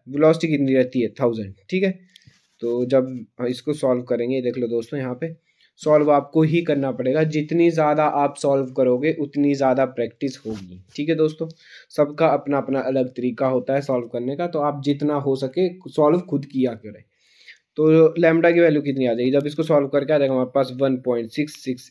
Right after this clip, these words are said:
into ten raise power minus थर्टी फ़ाइव मीटर, ठीक है। तो ये हमारे पास इसका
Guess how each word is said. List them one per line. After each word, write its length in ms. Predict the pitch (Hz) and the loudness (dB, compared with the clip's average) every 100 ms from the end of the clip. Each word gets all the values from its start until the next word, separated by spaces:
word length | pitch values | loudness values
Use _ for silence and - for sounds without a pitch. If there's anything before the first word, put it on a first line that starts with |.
| 123 | -14
into 320 | 113 113 113 | -12 -10 -6
ten 240 | 131 135 127 | -2 0 0
raise 180 | 113 | -6
power 180 | - 107 107 | -8 -8 -6
minus 400 | 107 120 127 127 147 | -8 -6 -8 -8 -10
थर्टी 240 | 127 131 127 | -8 -10 -2
फ़ाइव 300 | 151 151 120 _ _ _ _ _ | 0 0 -2 _ _ _ _ _
मीटर, 280 | 120 117 127 107 _ _ - | -16 -6 -6 -6 _ _ -12
ठीक 160 | 165 | -6
है। 80 | 180 | -6
तो 680 | 180 - _ _ _ _ 117 | -6 -14 _ _ _ _ -8
ये 160 | 123 123 | -4 -4
हमारे 260 | 123 120 | -4 -6
पास 160 | 123 117 | -8 -8
इसका 220 | 113 - | -10 -12